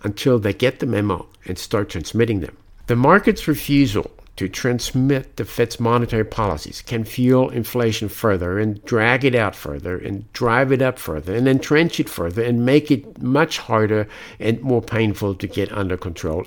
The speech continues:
And it will ultimately cause the Fed to hike rates further and further than expected.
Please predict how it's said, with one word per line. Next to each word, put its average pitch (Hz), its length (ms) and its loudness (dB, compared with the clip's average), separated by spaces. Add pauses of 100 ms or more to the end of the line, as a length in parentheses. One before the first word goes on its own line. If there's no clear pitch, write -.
And 117 120 2
it 123 180 2
will 117 360 0
ultimately 131 560 0
cause 113 380 -4
the 98 100 -8
Fed 90 240 -6
to 104 80 -6
hike 113 400 -6
rates 123 240 0
further 107 460 0 (400)
and 95 180 -6
further 107 640 0 (160)
than 95 180 -4
expected. - 560 -10